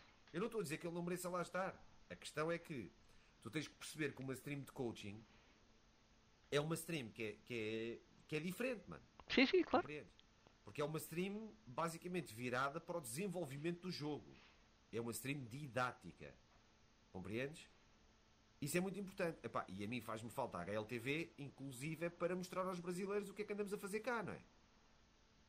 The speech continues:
Speaker 2: Ok.
Speaker 1: De certa forma, corta-me um pezinho bem importante da minha stream.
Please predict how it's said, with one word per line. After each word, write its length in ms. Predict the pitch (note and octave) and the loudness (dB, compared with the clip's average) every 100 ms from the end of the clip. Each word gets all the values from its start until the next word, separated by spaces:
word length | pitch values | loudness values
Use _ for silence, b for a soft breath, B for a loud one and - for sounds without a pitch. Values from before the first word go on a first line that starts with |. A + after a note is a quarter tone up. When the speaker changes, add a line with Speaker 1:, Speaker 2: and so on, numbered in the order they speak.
| - - | -8 -4
Speaker 2:
Ok. 240 | B3 F#3+ | 0 2
Speaker 1:
De 640 | A#3 - - - - - - | 0 -4 -18 -20 -20 -16 -10
certa 240 | A2 A#2 | -6 -4
forma, 300 | A2 C3 C#3 | 0 0 0
corta-me 320 | D3 C3+ D3 | -2 -2 -2
um 80 | C#3+ | -4
pezinho 360 | C#3+ B2 C#3 D3+ | -2 -2 -2 -2
bem 200 | C3+ D3+ | 0 0
importante 440 | D3 - D#3+ C#3+ | -2 -4 -2 -2
da 60 | D3 | -4
minha 140 | D3 | -6
stream. 340 | D3 D3+ C#3+ | -6 -4 -4